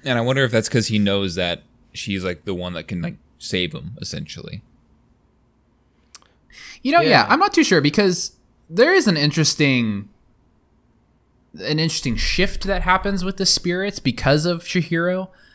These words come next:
Speaker 2: And we'll get into that, I think, as we talk about, like, the end of the movie. But yeah, I, I mean, and the whole twin witch sister thing, and, like, there is, I think, an interesting message there. But I honestly, I don't quite know if I know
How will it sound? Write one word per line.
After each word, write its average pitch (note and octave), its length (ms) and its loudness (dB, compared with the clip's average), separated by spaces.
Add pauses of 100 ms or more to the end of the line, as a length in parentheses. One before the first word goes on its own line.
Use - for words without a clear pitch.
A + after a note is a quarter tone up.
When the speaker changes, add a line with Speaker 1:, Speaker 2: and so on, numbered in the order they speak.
(200)
Speaker 2:
And G3+ 100 2
we'll D4+ 100 2
get G3 120 4
into D#3 220 0
that, G#2+ 180 4
I G#2+ 60 0
think, G#2 340 -4
as G#2+ 160 -4
we G#2+ 80 0
talk G2+ 220 -2
about, G#2 80 -4
like, F2+ 140 -6
the G2 120 -4
end G2+ 160 -4
of E2+ 60 -10
the F#2 80 -8
movie. F2+ 260 -6
But A2 160 -2
yeah, G#2+ 300 0
I, F3 340 0 (340)
I D#3 60 -2
mean, E3 160 0
and D3+ 140 0
the D3 100 4
whole E3 220 4
twin C3+ 680 0
witch A2 360 -4
sister A2 400 -4
thing, G2+ 520 -2
and, A2 160 -6
like, G2+ 300 -6 (520)
there G#3 140 4
is, C#3+ 420 4
I A#2+ 140 2
think, A2+ 560 -4 (800)
an B2 140 -2
interesting G#2 1040 -2 (480)
message A2+ 480 -2
there. F3 180 2
But D#3 120 0
I B2 200 2
honestly, B2 400 0
I G2 80 2
don't - 320 0
quite A2 300 -2
know G2+ 160 -2
if G2 100 -6
I F#2 140 -4
know F#2+ 640 -2